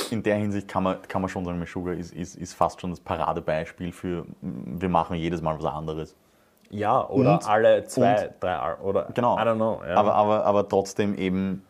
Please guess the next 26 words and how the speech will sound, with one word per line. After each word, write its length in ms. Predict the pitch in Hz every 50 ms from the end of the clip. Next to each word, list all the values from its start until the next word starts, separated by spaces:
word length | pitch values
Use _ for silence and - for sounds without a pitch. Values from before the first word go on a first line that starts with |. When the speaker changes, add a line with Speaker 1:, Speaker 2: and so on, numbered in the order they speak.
| _ _ -
Speaker 1:
schaffen 360 | - 92 87 87 - 101 98 95
sie 180 | - 101 98
es, 140 | 95 92 -
ein, 160 | - 90 90
ein 520 | 87 90 90 90 90 90 87 87 90 87 - - - - - _ _ _ _ _ -
Speaker 2:
Ja, 260 | 139 143 156 175 156 -
sie 180 | - - 139
Speaker 1:
kon-, 160 | 131 - 107
Speaker 2:
sind 100 | 107 104 160
halt 140 | 156 151 -
Speaker 1:
kon-, 60 | -
Speaker 2:
dann 100 | 143 139
trotzdem 380 | - 117 - 104 104 - 107 98 139
Speaker 1:
konsistentes 260 | 101 101 - 143 143
Speaker 2:
Meshuggah 160 | 139 127 120 110
und 140 | 107 117 -
sie 140 | - 117 120
haben 400 | 127 120 123 131 131 127 117 -
Speaker 1:
Ja. 140 | - 98 95
Speaker 2:
ihren, 260 | 127 123 131 113 -
ihren, 300 | 107 120 120 120 117 - -
ihren, 160 | 107 98 -
ihren 180 | 104 107 113
Sound, 480 | 113 - - 90 90 98 107 123 123 - - -
ja. 260 | 87 104 110 117 117 - - -
Speaker 1:
Ja. 140 | 98 101 95